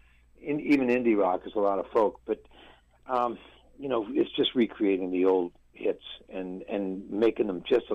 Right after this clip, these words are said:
sound a little better, a little tighter. And it, there is a perfection. I don't know.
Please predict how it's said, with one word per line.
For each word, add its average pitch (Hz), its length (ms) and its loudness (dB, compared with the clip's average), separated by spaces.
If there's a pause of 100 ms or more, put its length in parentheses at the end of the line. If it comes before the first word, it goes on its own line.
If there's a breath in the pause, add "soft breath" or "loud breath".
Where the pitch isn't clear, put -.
(240)
sound 101 280 0
a - 100 -2
little 98 240 0
better, 95 380 2
a 92 60 2
little 92 180 0
tighter. 90 480 0 (480 soft breath)
And 104 420 -2 (100)
it, 120 280 0
there 131 120 4
is 143 280 2
a 143 60 2
perfection. 131 640 -4
I 104 100 -12
don't 101 180 -8
know. 104 180 -4